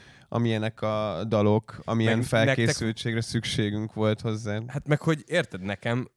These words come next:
Speaker 2: nem is tudom mióta, talán lehet, hogy soha. Tán-, de pont, de pont a Lumberjacknél volt utoljára szerintem olyan, hogy így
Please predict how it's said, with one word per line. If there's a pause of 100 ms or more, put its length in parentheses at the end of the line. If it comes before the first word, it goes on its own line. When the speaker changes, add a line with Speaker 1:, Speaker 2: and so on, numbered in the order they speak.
(200)
Speaker 2:
nem
is
tudom
mióta,
talán
lehet,
hogy (300)
soha. (220)
Tán-, (340)
de
pont,
de
pont
a
Lumberjacknél
volt
utoljára
szerintem
olyan,
hogy
így